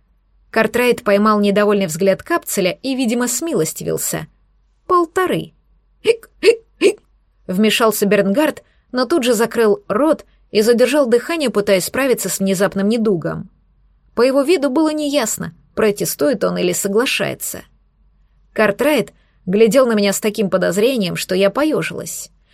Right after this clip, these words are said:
словно он догадывался, что потеря единственного сторонника — моих рук дело. Он открыл рот — вероятно, для того, чтобы высказать свои догадки.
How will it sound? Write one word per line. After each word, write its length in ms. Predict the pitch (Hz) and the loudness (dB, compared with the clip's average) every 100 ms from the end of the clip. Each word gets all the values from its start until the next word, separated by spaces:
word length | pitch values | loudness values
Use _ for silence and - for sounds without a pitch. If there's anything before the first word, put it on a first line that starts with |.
| _ - | _ -4
словно 380 | - 294 277 | 4 4 4
он 120 | 285 269 | 0 4
догадывался, 920 | 285 277 269 170 170 170 - - - _ _ | 2 2 -2 -2 -4 -6 -6 -8 -10 _ _
что 220 | - - 196 | -8 -2 2
потеря 360 | 196 208 196 | 2 4 2
единственного 680 | 196 220 220 190 - 190 180 | 4 2 0 -2 -4 -4 -4
сторонника — 720 | 175 190 202 330 202 165 170 - | -4 -2 -2 -2 -6 -6 -8 -4
моих 380 | 196 190 180 - | -2 0 -2 0
рук 180 | 220 | 0
дело. 420 | 214 220 160 139 - _ _ _ _ _ _ _ | 0 0 -2 -4 -12 _ _ _ _ _ _ _
Он 200 | - 349 | 2 2
открыл 440 | 240 - 202 180 180 | 2 2 2 2 2
рот — 300 | 214 320 - _ - | 2 0 -6 _ -6
вероятно, 400 | 196 220 220 208 | 2 4 4 2
для 140 | 196 196 | 0 2
того, 220 | 196 233 | 2 0
чтобы 280 | - 214 196 | 0 0 2
высказать 420 | 220 - 208 202 | 0 0 -2 0
свои 260 | 202 208 | 0 2
догадки. 800 | 208 254 262 233 - - - - | 2 0 -2 -4 -6 -12 -14 -14